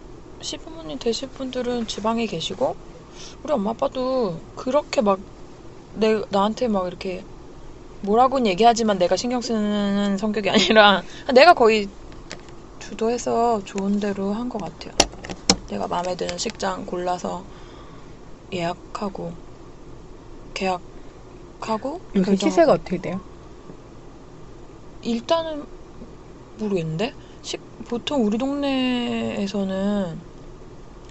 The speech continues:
Speaker 1: 한 삼백?
Speaker 2: 식장이?
Speaker 1: 옵션 기본적인 거 포함해서?
Speaker 2: 그게 어떤 게 옵션이 기본적인
Speaker 1: 어,
Speaker 2: 거야?
Speaker 1: 뭐, 드레스,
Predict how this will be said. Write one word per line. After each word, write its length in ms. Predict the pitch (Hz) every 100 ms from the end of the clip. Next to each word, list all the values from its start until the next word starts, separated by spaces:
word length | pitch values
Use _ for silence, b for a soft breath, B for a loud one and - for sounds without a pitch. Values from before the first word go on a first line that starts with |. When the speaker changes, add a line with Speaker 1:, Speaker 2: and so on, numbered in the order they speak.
| -
Speaker 1:
한 280 | 240 233 226
삼백? 440 | 220 262 262 302 - - - - - - -
Speaker 2:
식장이? 540 | - - 254 214 254 - - - - - -
Speaker 1:
옵션 540 | 247 233 - 247 233 220 - - -
기본적인 680 | - 202 214 208 202 190 180
거 100 | 175
포함해서? 600 | - 240 233 220 196 233 - -
Speaker 2:
그게 200 | - 196
어떤 340 | 190 185 240 233
게 60 |
옵션이 400 | 180 151 196 180 165
기본적인 580 | - 180 175 175 175 -
Speaker 1:
어, 40 |
Speaker 2:
거야? 140 | - 170
Speaker 1:
뭐, 340 | 160 160 165 170 - - - -
드레스, 500 | 202 196 196 -